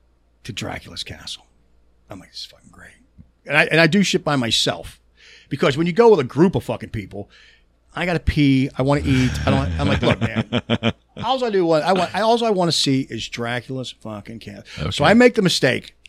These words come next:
Speaker 1: of mentioning out loud,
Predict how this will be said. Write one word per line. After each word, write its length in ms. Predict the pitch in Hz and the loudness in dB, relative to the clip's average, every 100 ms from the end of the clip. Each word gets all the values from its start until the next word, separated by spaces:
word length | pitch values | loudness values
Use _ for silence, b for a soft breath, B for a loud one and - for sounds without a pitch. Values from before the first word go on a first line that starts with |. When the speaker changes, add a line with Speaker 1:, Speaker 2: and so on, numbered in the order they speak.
| _ _ _ _ _ _ _ _ _ _ - | _ _ _ _ _ _ _ _ _ _ -10
Speaker 1:
of 80 | 110 | -6
mentioning 500 | 120 117 - 90 80 _ _ _ _ - | -6 -8 -12 -16 -20 _ _ _ _ -8
out 160 | 120 - | -8 -6
loud, 320 | 110 92 90 | -10 -10 -18